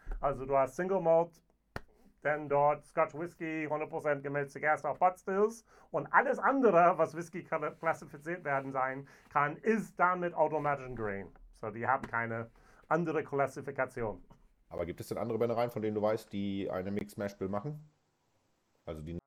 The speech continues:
Speaker 2: nicht halt nur Grain Whisky machen oder, oder Malt?
Speaker 1: Ja, dann geht man auf industrielle Grain Whisky, von wegen jetzt hier meisten Mais oder Weizen. Warum würde man denn dort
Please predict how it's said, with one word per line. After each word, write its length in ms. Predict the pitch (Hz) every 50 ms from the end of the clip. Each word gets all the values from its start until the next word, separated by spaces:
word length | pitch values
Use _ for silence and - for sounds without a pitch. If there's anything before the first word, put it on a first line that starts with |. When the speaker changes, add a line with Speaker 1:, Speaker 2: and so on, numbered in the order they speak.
| _ _ -
Speaker 2:
nicht 120 | 87 - 104
halt 140 | 101 87
nur 160 | 92 95 87 90
Grain 220 | 98 98 104 104
Whisky 260 | 104 101 - - 110
machen 240 | 101 101 101 - 107
oder, 240 | 85 85 87 80 76 - 80 - -
oder 320 | 62 65 80 90 85 82 85
Malt? 440 | 82 73 87 92 95 98 98 - _ _ _ _ _ _ _ _ - - - - - - - - -
Speaker 1:
Ja, 280 | 139 147 143 165 175
dann 160 | 165 175 175 160
geht 160 | 170 202 202
man 160 | 180 175 175
auf 280 | 170 170 165 160 - - - 180 190
industrielle 1120 | 196 185 170 180 175 - - 170 165 165 165 170 170 170 165 165 160 160 160 160 170 170 - 156 135
Grain 420 | 117 131 160 160 165 175 180 175
Whisky, 460 | 170 175 165 165 - - 180 175 170 160
von 240 | 165 170 160 156
wegen 320 | 135 151 156 151 139 156 156
jetzt 320 | 147 151 147 143 - -
hier 220 | - 156 156 147 143
meisten 400 | 143 147 151 143 147 - 139 135
Mais 440 | 143 151 156 160 160 160 160 139
oder 240 | 151 165 135 131 120
Weizen. 680 | 127 139 151 156 151 - - 160 156 156 151 147 143 143
Warum 400 | 131 135 139 143 147 147 143 135
würde 220 | 127 139 139 143 147
man 320 | 143 135 131 131 139 131
denn 240 | 131 131 127 131 127
dort 420 | 120 120 123 123 127 131 _ _